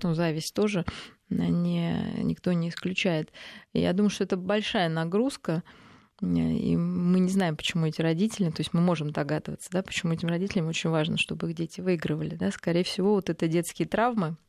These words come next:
детские проигрыши сейчас вот выливаются в такое гипервоспитание.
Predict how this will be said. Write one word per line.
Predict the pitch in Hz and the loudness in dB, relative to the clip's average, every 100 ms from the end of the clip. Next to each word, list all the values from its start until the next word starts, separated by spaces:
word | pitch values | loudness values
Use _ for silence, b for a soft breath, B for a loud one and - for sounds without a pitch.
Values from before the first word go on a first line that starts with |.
| _ B B B B B | _ B B B B B
детские | 175 170 - - 160 | -2 -2 -2 -4 0
проигрыши | 185 214 202 160 156 151 | 2 4 2 0 -2 -4
сейчас | - - 180 190 - - | -4 0 2 2 -2 -6
вот | 151 - - - b b b b | -6 -6 -14 -18 b b b b
выливаются | - 170 165 165 180 175 - 160 156 - | -2 2 2 2 2 0 0 -2 -2 -2
в | |
такое | - - 175 165 | -8 -4 -2 -2
гипервоспитание. | 165 170 165 - - - - - - _ _ _ _ _ _ _ _ - - - 180 180 - 185 180 170 170 | -4 -6 -8 -8 -14 -16 -18 -18 -20 _ _ _ _ _ _ _ _ -14 -6 0 0 0 -2 -4 -2 -2 -4